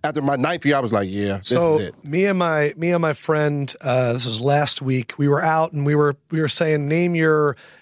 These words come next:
Speaker 2: top three favorite Raiders running backs," and doing all that stuff. Then we started getting on running backs. And in my favorite running backs, which
Speaker 1: Mm-hmm.
Speaker 2: are not my best,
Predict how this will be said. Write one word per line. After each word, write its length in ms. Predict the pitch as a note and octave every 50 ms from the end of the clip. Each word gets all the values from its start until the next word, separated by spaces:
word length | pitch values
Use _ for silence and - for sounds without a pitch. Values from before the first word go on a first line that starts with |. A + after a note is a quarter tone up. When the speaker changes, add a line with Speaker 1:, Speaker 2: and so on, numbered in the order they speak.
| _ _ _
Speaker 2:
top 280 | - F#3+ G3 F#3+ -
three 380 | - - - F3 F#3 F3+ F3+ F3
favorite 600 | - - - F3 E3+ E3 D3+ D#3+ E3 E3 D#3+ - -
Raiders 560 | C#3+ C#3 E3 E3 D#3+ D3 D3+ D3 C3 - -
running 260 | D#3+ C3 B2 A#2 A2+
backs," 400 | G#2 G#2 G2+ F#2 - - - -
and 120 | C3+ C3
doing 160 | C#3 E3 E3 D3+
all 80 | C#3+
that 120 | C3+ C3+ -
stuff. 200 | - - G#2+ -
Then 100 | D#3 D#3+
we 80 | E3 D#3+
started 220 | - - D#3 C#3+
getting 180 | C#3 D#3 D3+ D3
on 80 | C#3+ D3
running 260 | F3 G3 G3+ F#3 D#3+
backs. 400 | D3+ C#3 B2 A#2+ - - - - - - - - - - - _ -
And 160 | D#3 D#3 F3 -
in 160 | F#3+ F#3+ F#3+
my 200 | F#3 F3+ E3 D#3+
favorite 720 | - - - - - - G#3 G#3+ A#3 B3 A3 A#3 A3+ G#3+ -
running 400 | D3+ D#3 D3 C#3+ C3+ B2+ B2 A#2
backs, 420 | A2+ A2+ A2 G2+ F#2+ - - - -
which 120 | D3 C#3
Speaker 1:
Mm-hmm. 100 | - D#3+
Speaker 2:
are 40 | D#3
not 180 | D#3 E3 E3+ E3
my 220 | D#3+ C#3+ B2+ A#2
best, 760 | A2 G#2+ G2+ _ E3 F3 F#3 C#3 G#2+ F#2+ - - - - -